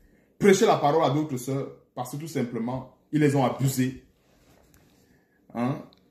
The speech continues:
Au départ, c'était « je vais t'épouser ». Au départ, Dieu m'a dit, Dieu m'a dit, Dieu m'a révélé. Et après, le frère se cache dans le sous-songo.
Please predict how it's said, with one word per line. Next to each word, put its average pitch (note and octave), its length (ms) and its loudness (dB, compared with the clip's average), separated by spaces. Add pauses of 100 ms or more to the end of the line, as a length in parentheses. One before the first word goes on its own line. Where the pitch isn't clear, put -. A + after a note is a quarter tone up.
(760)
Au C3+ 80 2
départ, D#3+ 640 4
c'était « D#3+ 360 -2
je D3 100 -2
vais D#3 120 0
t'épouser ». C3+ 680 -2
Au C#3+ 80 -2
départ, C#3+ 360 0
Dieu C#3 220 2
m'a D#3+ 180 4
dit, C#3+ 440 -6 (320)
Dieu C3+ 240 2
m'a D#3 180 2
dit, C#3+ 300 -2
Dieu D#3+ 240 4
m'a D#3 160 4
révélé. C#3 640 0 (460)
Et B2 80 0
après, D#3 500 2
le C#3 140 2
frère D#3 200 -2
se D3 100 -6
cache C#3 200 -6
dans D3 100 -2
le C#3 60 -2
sous-songo. C3 640 -4